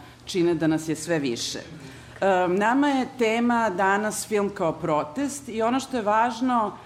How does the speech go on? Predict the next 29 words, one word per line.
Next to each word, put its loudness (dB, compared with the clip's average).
za -10
Filozofski 0
fakultet, -2
da 2
je 2
Filozofski -2
fakultet -4
negde 0
uvek 0
bio 2
tesno 0
povezan 2
sa -8
filmom -6
i -8
sa 2
ljudima 0
iz -4
filma 2
i 0
umetnicima. 0
To -2
je 0
tako 0
bilo 0
hiljadu -2
devetsto 0
šezdeset -6
osme, 0